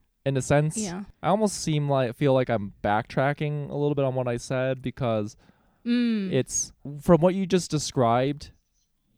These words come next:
Speaker 1: I,
Speaker 2: Yeah.
Speaker 1: it makes complete sense.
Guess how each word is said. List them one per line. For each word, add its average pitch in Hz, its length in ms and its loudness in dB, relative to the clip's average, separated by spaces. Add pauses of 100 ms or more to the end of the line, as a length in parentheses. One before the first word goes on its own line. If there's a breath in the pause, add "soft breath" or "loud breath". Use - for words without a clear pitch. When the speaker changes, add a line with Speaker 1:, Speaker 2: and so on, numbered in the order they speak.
(260)
Speaker 1:
I, 127 320 4
Speaker 2:
Yeah. 120 200 2
Speaker 1:
it 143 100 2
makes 139 200 -2
complete 139 520 0
sense. 127 540 -4